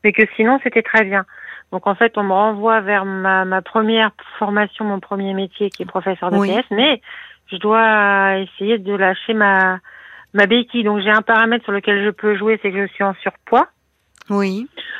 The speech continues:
Speaker 1: Donc j'essaye de travailler aussi sur ce paramètre-là.
Speaker 2: Ah oui, ça, ça joue aussi
Speaker 1: Oui,
Speaker 2: certainement
Speaker 1: ça, ça
Speaker 2: sur,
Speaker 1: joue
Speaker 2: ça
Speaker 1: beaucoup.
Speaker 2: pèse évidemment sur votre
Speaker 1: Oui.
Speaker 2: articulation. Oui.
Speaker 1: Oui,
Speaker 2: Et
Speaker 1: c'est
Speaker 2: ce
Speaker 1: ça.
Speaker 2: surpoids est venu, euh, au fil des années. Si vous avez été professeur de P S, j'imagine que ça n'a pas toujours été le cas.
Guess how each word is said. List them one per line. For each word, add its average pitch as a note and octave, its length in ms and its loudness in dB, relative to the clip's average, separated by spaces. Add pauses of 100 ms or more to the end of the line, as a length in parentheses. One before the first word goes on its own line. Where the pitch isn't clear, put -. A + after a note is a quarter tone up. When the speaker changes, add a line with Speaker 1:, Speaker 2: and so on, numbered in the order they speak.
(120)
Speaker 1:
Donc G3+ 260 0
j'essaye G3+ 300 0
de G3 80 2
travailler G3 500 2
aussi G3 400 -4
sur F#3 220 -4
ce F#3+ 80 -4
paramètre-là. F3+ 720 2
Speaker 2:
Ah - 60 4
oui, G#3 140 -8
ça, - 200 -6
ça F3+ 220 -4
joue F3+ 280 -6 (340)
aussi F3 400 -6
Speaker 1:
Oui, G3 80 6
Speaker 2:
certainement E3 500 -2
Speaker 1:
ça, F#3+ 80 2
ça F#3 60 0
Speaker 2:
sur, F#3 120 -2
Speaker 1:
joue F#3+ 140 -4
Speaker 2:
ça E3+ 60 4
Speaker 1:
beaucoup. - 140 -16
Speaker 2:
pèse F3 360 2
évidemment D#3 460 -2
sur D#3 200 -6
votre D#3+ 200 2
Speaker 1:
Oui. A3 80 4
Speaker 2:
articulation. E3 1120 -6 (120)
Oui. E3 180 -2
Speaker 1:
Oui, A3 240 2 (260)
Speaker 2:
Et F#3+ 100 2
Speaker 1:
c'est G#3+ 160 2
Speaker 2:
ce G#3 60 4
Speaker 1:
ça. G3 40 4
Speaker 2:
surpoids A#3 540 -2
est A#3+ 80 -2
venu, G3 560 -2
euh, F3+ 480 -4 (500)
au - 80 0
fil F#3 300 -4
des G3+ 240 0
années. G#3+ 340 -2
Si - 220 -6
vous F3 160 -2
avez F3 180 0
été F3 220 -4
professeur E3+ 580 -6
de D3+ 140 -4
P E3+ 160 -4
S, F#3 360 -4
j'imagine D#3 500 -6
que - 100 -10
ça D#3 140 -6
n'a - 20 -4
pas D#3+ 160 -2
toujours D3+ 320 -6
été D#3 180 -4
le D3+ 100 -2
cas. G#3 300 -4